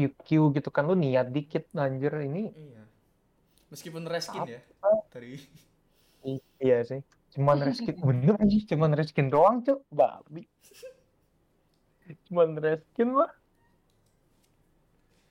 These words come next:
Speaker 1: Reskin, eh, tambah the voice lain,
Speaker 2: Nah.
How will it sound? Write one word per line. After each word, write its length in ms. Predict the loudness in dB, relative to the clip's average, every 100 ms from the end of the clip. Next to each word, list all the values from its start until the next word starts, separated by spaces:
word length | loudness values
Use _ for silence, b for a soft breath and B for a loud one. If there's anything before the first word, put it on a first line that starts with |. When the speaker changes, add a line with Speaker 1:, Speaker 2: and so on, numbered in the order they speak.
| _ _ _ _
Speaker 1:
Reskin, 720 | -10 2 2 2 0 2 2 -2 _ _ _ _ _ _ _ _ _
eh, 420 | -2 2 4 4 2 -2 _ -4
tambah 200 | 0 2 4
the 120 | 2 0 _ _ _ _ _ 0
voice 400 | 0 0 -18 _ _ _ _ 0
lain, 400 | 4 4 2 -4 -18 -20 _ _
Speaker 2:
Nah. 160 | -20